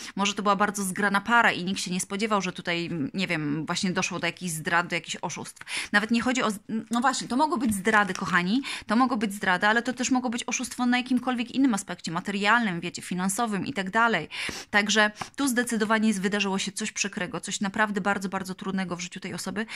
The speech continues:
i będzie potrzebować waszego wsparcia. Dobra, no to co w pracy? Zobaczmy.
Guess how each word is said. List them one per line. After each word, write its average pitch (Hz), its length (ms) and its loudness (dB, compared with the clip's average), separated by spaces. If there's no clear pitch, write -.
i 220 300 0
będzie 190 300 -2
potrzebować 170 720 -8
waszego 175 880 0
wsparcia. - 720 2
Dobra, 240 360 0
no 180 100 -2
to 220 100 -6
co 220 120 -2
w - 60 -8
pracy? 240 360 0
Zobaczmy. - 480 -8